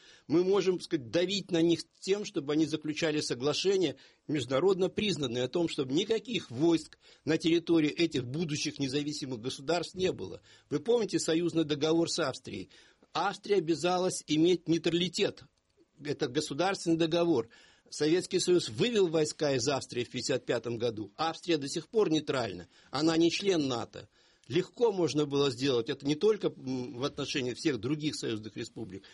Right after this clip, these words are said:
но даже в отношении всех восточноевропейских государств. Но никто этого не делал, потому что не было такой цели. Была прямая задача, как можно быстрее сломать союзное государство, выкинуть Горбачева и дать Ельцину утвердиться в качестве хана.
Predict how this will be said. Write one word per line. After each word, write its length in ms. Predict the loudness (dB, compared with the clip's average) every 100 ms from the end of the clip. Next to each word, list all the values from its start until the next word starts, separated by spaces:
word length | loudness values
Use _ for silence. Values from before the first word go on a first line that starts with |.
| -14
но 120 | -6 -2
даже 300 | 0 0 0
в 100 | 0
отношении 500 | 0 -2 0 2 2
всех 280 | 0 -2
восточноевропейских 1000 | -2 -2 -2 0 0 0 0 2 0 -2 -4
государств. 600 | -4 -4 -4 -6 -8 _ _ _ _
Но 120 | 0 2
никто 420 | 2 0 2 2
этого 240 | 2 0
не 160 | 0 0
делал, 280 | 0 0 0
потому 140 | -2
что 120 | 0
не 160 | 2 2
было 180 | 2 0
такой 320 | 0 2 2
цели. 460 | 2 0 0 -6 _ -20 _
Была 260 | 0 2 2
прямая 460 | 2 0 2 -2
задача, 480 | -2 0 0 -2 -4
как 180 | -6 -2
можно 320 | 2 2 0
быстрее 480 | -6 -8 -6 0 0
сломать 440 | 2 0 0 -4
союзное 340 | -6 -6 -6 -8
государство, 640 | -10 -8 -6 -6 -8 -14 -16 -20 -2
выкинуть 440 | -2 -2 -4 -6
Горбачева 640 | -6 -2 -2 0 2 4 2
и 20 |
дать 260 | -2 0
Ельцину 360 | -2 -2 -4 -8
утвердиться 540 | -4 -4 -2 -2 -2
в 80 | -6
качестве 480 | -6 -6 -8 -8 -8 -10 -16
хана. 460 | -4 -4 -4 -8